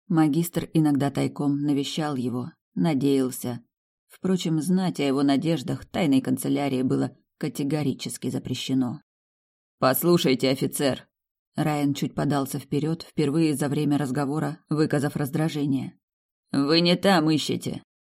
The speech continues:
Я оправдан по суду, поэтому покончим с дурацкими формальностями. Ставьте печати и до следующего месяца. Я никуда не сбегу.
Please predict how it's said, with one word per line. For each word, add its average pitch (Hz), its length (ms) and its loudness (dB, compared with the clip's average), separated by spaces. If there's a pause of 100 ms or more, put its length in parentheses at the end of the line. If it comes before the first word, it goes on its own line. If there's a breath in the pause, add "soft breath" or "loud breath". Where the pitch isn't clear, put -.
(140)
Я 143 340 4
оправдан 156 540 4
по 147 100 -2
суду, - 520 -2 (240)
поэтому 147 460 2
покончим 151 580 2
с 131 60 0
дурацкими 147 560 4
формальностями. 147 840 0 (280)
Ставьте 170 480 2
печати 175 480 2
и 143 60 2
до 143 120 0
следующего 151 600 0
месяца. 143 560 0 (360)
Я 147 220 4
никуда 170 340 4
не 165 100 4
сбегу. 147 500 0